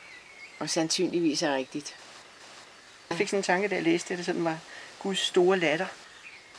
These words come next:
Speaker 2: Så har du også et skønt pariserdigt.
Speaker 1: Ja, det er jo intro til pariserdigtene, ja. Kærtegn i Paris. Rembrandt venter med sin bløde, gyldne pels.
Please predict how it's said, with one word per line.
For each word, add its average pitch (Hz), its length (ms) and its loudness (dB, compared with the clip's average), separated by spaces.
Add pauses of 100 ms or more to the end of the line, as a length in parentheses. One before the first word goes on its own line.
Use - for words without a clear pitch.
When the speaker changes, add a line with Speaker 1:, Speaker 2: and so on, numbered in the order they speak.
(580)
Speaker 2:
Så 226 100 0
har 240 80 4
du 220 60 4
også 185 180 2
et - 100 -2
skønt - 500 4 (720)
pariserdigt. 208 800 0 (500)
Speaker 1:
Ja, 160 180 8
det 214 60 6
er 233 40 8
jo 240 200 8
intro 185 360 2
til 151 480 4
pariserdigtene, 143 800 -4
ja. 123 160 -2 (880)
Kærtegn 220 540 4
i 185 80 2
Paris. - 800 0 (640)
Rembrandt 196 760 0
venter 170 340 4
med 180 160 2
sin 170 240 0
bløde, 156 480 6
gyldne 143 460 0
pels. - 720 -2